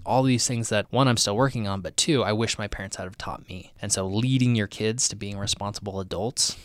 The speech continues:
is, is huge. Now, the other thing with my wife is leading in areas that matter. You know, right now, spiritually, we are on divergent paths, and that's okay. But respecting where she's at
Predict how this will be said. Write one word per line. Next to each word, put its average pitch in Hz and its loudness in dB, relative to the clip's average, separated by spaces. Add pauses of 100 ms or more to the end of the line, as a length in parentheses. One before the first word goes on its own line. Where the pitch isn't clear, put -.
(460)
is, - 0 (240)
is - -2
huge. - -8 (140)
Now, 107 0
the 107 0
other 117 2
thing 113 0
with 104 0
my 98 -6
wife 101 2
is 104 0 (800)
leading 120 2
in 107 0
areas 101 2
that - -2
matter. 92 -4
You - -10
know, 95 -6 (120)
right 92 -4
now, 117 2
spiritually, 113 0 (160)
we 104 -6 (300)
are 113 0
on 123 4
divergent 123 4
paths, - 0
and 113 0
that's 110 0
okay. 98 -2
But 85 -8
respecting 120 0
where 107 0
she's 107 -2
at 135 0